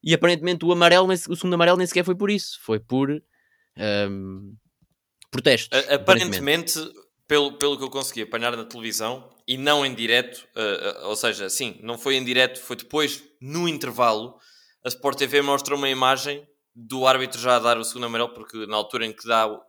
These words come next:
Speaker 2: em direto, eh, estavam a dar uma repetição, não deu para vermos. Mas realmente o que acontece é o seguinte,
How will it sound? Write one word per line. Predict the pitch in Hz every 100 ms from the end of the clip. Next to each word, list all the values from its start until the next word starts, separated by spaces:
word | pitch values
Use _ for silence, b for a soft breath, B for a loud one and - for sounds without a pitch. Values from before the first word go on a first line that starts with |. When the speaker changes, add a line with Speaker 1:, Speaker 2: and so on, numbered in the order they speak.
| _
Speaker 2:
em | 120
direto, | 113 113 123 123 - _ 127
eh, | 117 113
estavam | 123 117
a | 113
dar |
uma | 113 110
repetição, | - 117 - 123
não | 123
deu | 113 110
para | 104
vermos. | 95 92 85 b b b b
Mas | 123 120
realmente | 143 143 156 151
o |
que | 151
acontece | 143 147 139 143
é |
o |
seguinte, | - 139 123 -